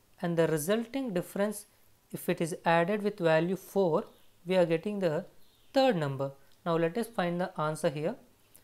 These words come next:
So what is the third row? First number is eight, second number is six. So with this difference, we need to add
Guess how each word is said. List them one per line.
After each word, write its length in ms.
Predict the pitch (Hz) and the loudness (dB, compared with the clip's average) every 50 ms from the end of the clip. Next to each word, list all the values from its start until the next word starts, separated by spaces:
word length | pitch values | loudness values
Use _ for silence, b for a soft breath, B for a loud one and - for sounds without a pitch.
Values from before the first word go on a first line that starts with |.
| b - | b -20
So 180 | - - - 160 | -4 0 0 2
what 160 | 151 151 - | 2 0 -2
is 80 | 202 196 | -2 -4
the 80 | 240 | -4
third 380 | 233 233 - 180 180 185 180 185 | -4 0 4 6 6 6 4 2
row? 200 | 180 196 240 277 - - _ _ - - - - - - _ _ _ - - _ _ - - - - - | 0 -2 -2 -4 -8 -16 _ _ -20 -20 -20 -20 -20 -20 _ _ _ -20 -20 _ _ -20 -20 -20 -20 -2
First 360 | - - 175 202 196 - - | 4 4 6 6 4 2 -2
number 200 | 202 196 190 190 | 0 0 2 0
is 180 | 202 202 - - - | 0 -2 -4 -2 0
eight, 320 | 165 165 202 247 - - - _ _ - - - _ _ | 2 2 2 0 -4 -10 -16 _ _ -20 -20 -20 _ _
second 400 | - - - 175 - - 185 190 | -16 -4 -4 -2 -2 0 0 0
number 220 | 190 185 180 175 185 | 0 0 0 0 0
is 140 | 196 190 - | -2 -2 -2
six. 360 | - 208 226 220 - - - _ _ | -2 -4 -4 -4 -6 -12 -18 _ _
So 260 | _ - - - 160 | _ -2 2 2 2
with 260 | 147 143 170 165 - - | 4 2 -2 -4 -4 -6
this 180 | 214 208 208 | -6 -6 -4
difference, 460 | - - 175 - - 196 214 226 - - | -2 -4 -4 -2 -2 -4 -4 -4 -6 -4
we 120 | 175 175 170 | -4 -2 -2
need 180 | 170 165 - | -2 -2 -4
to 180 | 202 185 - 190 | -6 -6 -2 0
add 220 | 160 170 175 180 | 2 2 0 -2